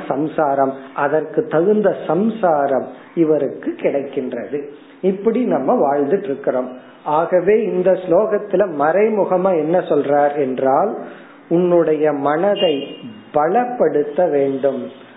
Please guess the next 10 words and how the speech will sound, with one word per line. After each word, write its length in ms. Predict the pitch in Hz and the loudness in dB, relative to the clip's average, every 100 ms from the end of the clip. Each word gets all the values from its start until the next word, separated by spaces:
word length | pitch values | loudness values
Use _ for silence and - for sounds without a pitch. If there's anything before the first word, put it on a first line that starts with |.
| - | -12
அந்த 220 | 147 143 135 | -4 -2 0
மனதினுடைய 1080 | 143 160 202 208 190 175 165 156 151 - - | 0 0 0 0 2 2 2 2 2 -2 -2
பரதந்திரம், 840 | 190 233 233 175 151 147 151 123 | 0 2 0 -2 -2 -2 -2 -2
விஷயங்களை 880 | 139 147 202 202 202 196 190 170 160 160 | -4 0 2 2 2 2 0 2 0 -2
சார்ந்திருக்கின்ற, 1080 | 175 185 240 247 196 156 160 - 147 143 143 120 - - - - - | 0 2 0 0 0 0 -2 -4 -4 -2 -4 -6 -12 -20 -20 -16 -2
புலன்களுக்கு 1040 | 175 196 214 220 208 196 196 185 185 - | 2 2 0 -4 -4 0 0 0 -2 -2
அடிமையாகிருக்கின்ற 1700 | 156 156 226 247 247 214 190 175 175 165 170 - 156 156 156 147 - | 0 2 2 2 2 2 2 2 2 2 0 -2 -4 0 0 0 -2
தன்மையை 540 | 147 156 156 143 160 | -2 0 0 2 2
மாற்ற 640 | 285 - 139 131 - - 226 | 0 -2 -4 -4 -6 -6 -6
வேண்டும். 720 | 175 117 98 - 69 - | -4 -6 -8 -10 -10 -10